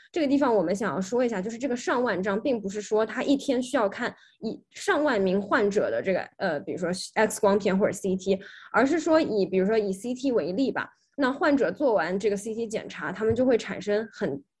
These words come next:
大量的图像数据，对于身体的某一个部位，它会有不同角度、不同层次的一个数据产生，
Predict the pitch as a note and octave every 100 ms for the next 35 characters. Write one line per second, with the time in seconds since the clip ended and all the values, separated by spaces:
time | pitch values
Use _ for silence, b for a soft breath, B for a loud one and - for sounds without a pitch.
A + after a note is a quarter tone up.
0 | _ C4 G#3+ G3 F#3 F#3 F#3 G#3 G3+ B3
1 | F#3 G3 - B B F4+ D4 B3+ C4+ C#4+
2 | D#4 E4 B3 E3+ F3+ G3+ D3+ C#3 F#3+ F#3+
3 | B3 F#3 D#3 A3 A#3+ C4+ F#3+ C4 C#4+ A3+
4 | A#3+ G#3+ G2+ - A#3 D3 C4+ G3+ G3 -
5 | F3 F#3 A#3+ G3 D3 E3+ G3+ F#3+ B B
6 | B - C4+ G#3+ G3 G3 - F#3+ - G3
7 | G3